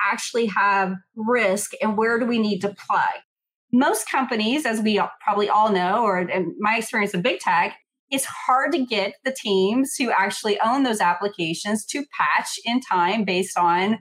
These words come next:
what you're defining as a standard S L A. Okay, so that's why there's reports out that come out. But this allows you to understand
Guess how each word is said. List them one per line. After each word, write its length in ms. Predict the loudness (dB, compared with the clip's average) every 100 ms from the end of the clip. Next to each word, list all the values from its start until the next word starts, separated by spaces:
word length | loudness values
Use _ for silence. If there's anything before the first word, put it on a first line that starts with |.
| _ -4
what 220 | -2 -2
you're 120 | -2
defining 580 | -2 -2 0 2 2 2
as 260 | 2 0 0
a 100 | -2
standard 600 | -2 0 0 2 0 0 0
S 160 | 0
L 100 | -4 -4 -6
A. 20 | -8 _ _ _ -2
Okay, 220 | 0 -2
so 140 | -2
that's 220 | -2 -2 -2
why 160 | 0
there's 260 | 0 -2 -6 -6
reports 480 | -6 -2 -2 0
out 220 | 0 0 0
that 180 | -4
come 140 | -2 0
out. 260 | 0 0 -4 -16 -20 _
But 180 | -2 -2 -8 _ -6
this 320 | -2 -2 0 0
allows 400 | 2 2 2 0
you 100 | 0
to 200 | 0 0
understand 920 | 0 -2 -4 -6 -4 -2 0 0 0